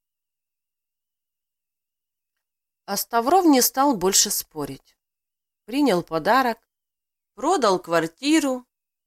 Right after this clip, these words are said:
вместе с Петровичем объездил все Подмосковье вдоль и поперек по тем местам,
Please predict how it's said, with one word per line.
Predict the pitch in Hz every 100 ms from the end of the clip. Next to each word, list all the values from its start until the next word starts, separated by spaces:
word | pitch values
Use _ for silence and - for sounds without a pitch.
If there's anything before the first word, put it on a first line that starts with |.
| _ _ _ _ _
вместе | 165 202 285 320 262
с | -
Петровичем | - 208 233 330 294 285 - 269 233
объездил | 180 185 185 269 359 269 277
все | 269 - - 269
Подмосковье | 277 240 247 247 - - 165 127 135
вдоль | 143 160 147 302 330
и |
поперек | 320 - 185 - 151 147
по | - 190
тем | - 247
местам, | 240 233 - - 349 359